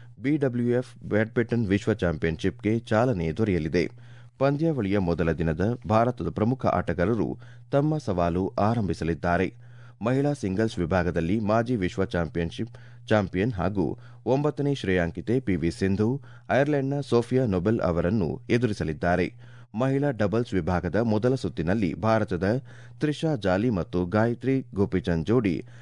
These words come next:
ಸ್ಪೇನ್ನ ಪೌಲಾ ಲೋಪೆಜ್ ಹಾಗೂ ಲೂಸಿಯಾ ರೊಡ್ರಿಗ್ಸ್ ಅವ-, ಜೋಡಿಯನ್ನು ಎದುರಿಸಲಿದೆ. ಇನ್ನು ಸಂಜೆ ನಡೆಯಲಿರುವ ಪುರುಷರ ಸಿಂಗಲ್ಸ್ ವಿಭಾಗದ ಪಂದ್ಯದಲ್ಲಿ ಭಾರತದ ಆಯುಷ್ ಶೆಟ್ಟಿ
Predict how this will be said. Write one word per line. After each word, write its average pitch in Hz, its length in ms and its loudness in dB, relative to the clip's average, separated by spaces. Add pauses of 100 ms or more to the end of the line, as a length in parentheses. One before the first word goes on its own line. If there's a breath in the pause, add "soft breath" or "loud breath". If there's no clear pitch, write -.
(180 loud breath)
ಸ್ಪೇನ್ನ 147 420 2
ಪೌಲಾ 131 440 0
ಲೋಪೆಜ್ 101 520 0
ಹಾಗೂ 90 460 0 (340 loud breath)
ಲೂಸಿಯಾ 147 440 2
ರೊಡ್ರಿಗ್ಸ್ 110 420 0
ಅವ-, 82 300 0
ಜೋಡಿಯನ್ನು 95 640 2
ಎದುರಿಸಲಿದೆ. 95 640 0 (640 loud breath)
ಇನ್ನು 170 200 2
ಸಂಜೆ 151 320 0
ನಡೆಯಲಿರುವ 107 540 0
ಪುರುಷರ 123 460 2
ಸಿಂಗಲ್ಸ್ 110 480 0
ವಿಭಾಗದ 87 440 0
ಪಂದ್ಯದಲ್ಲಿ 92 680 0 (360 loud breath)
ಭಾರತದ 139 560 0
ಆಯುಷ್ 98 300 0
ಶೆಟ್ಟಿ 95 500 0